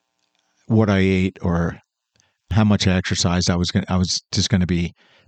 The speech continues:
be heavy. And then over the,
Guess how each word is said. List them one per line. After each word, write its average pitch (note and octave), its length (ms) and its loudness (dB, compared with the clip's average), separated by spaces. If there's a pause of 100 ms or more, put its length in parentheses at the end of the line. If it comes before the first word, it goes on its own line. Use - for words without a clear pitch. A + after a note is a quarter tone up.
be G2+ 100 -2
heavy. F#2+ 400 -2 (1040)
And A2 180 2
then A2+ 340 2 (1300)
over A#2 220 0
the, G2+ 100 2